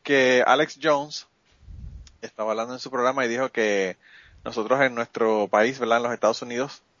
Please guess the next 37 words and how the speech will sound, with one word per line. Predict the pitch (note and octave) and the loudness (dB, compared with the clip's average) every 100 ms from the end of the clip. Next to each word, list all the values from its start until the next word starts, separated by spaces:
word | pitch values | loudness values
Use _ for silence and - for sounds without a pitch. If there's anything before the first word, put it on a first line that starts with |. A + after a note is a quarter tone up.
| _ _ - | _ _ -6
tenemos | - A#2 A#2 C#3 | 0 2 0 -4
un | C#3 | 0
problema | C3 A#2+ C#3 | 4 4 2
con | C3+ A#2+ A2+ | 0 -4 -4
noticias | A2 A2+ - C3 C3 - _ | -8 -8 0 2 2 -2 _
de | A#2+ A#2 A2 | 2 4 2
mentiras, | G#2+ G2+ D#3+ B2 | -2 -4 0 0
no-, | A#2 G2 - | 0 -8 -8
noticias | G#2 G#2+ B2+ | -8 -6 -4
que | B2 | -2
no, | C3 - | -2 -4
<laughs> | - | -12
noticias | C3+ C#3+ C3 D3 | -12 -4 0 2
que | C3 | 2
no | B2+ | 2
son | C3 C3 | 0 -2
ciertas. | B2 B2+ A#2 B2 - _ _ _ _ - - G3 D#3 - | 4 4 4 0 -2 _ _ _ _ -18 -14 -12 -14 -2
Eh, | - A2+ A2+ G#2 G#2 G2+ G#2 _ _ _ _ _ _ - | 2 4 2 0 -2 -6 -12 _ _ _ _ _ _ 0
y, | C#3 C#3 C3+ C3 | 4 6 6 6
y | C3 B2 | 4 2
que | - A#2 | 0 0
él | B2 B2 | 0 2
va | B2 | 2
a | |
resolver | A#2+ B2+ A#2+ | 2 -2 -2
ese | A#2 A#2 | -2 -4
problema. | A#2 A2 B2 - - E3+ - - - | -2 0 -2 -4 -8 -10 -12 -14 -2
<laughs> | - - - - - - - - - - | 4 8 8 8 6 4 2 2 0 0
Como | D#3 | 0
su | D#3 | 2
programa | D3 C#3+ C#3+ D#3 | 4 4 6 4
es | - | 4
tan, | E3 D#3 D3+ C3 | 4 4 0 0
tan, | C3 B2+ B2 | 0 0 -2
¿verdad? | A#2 A#2 C3 | -2 0 -2
Tan | B2 A2 G#2+ G2+ | -2 -6 -8 -8
poco | B2 B2 C#3 C3 A#2 G#2 | -2 0 2 2 2 -2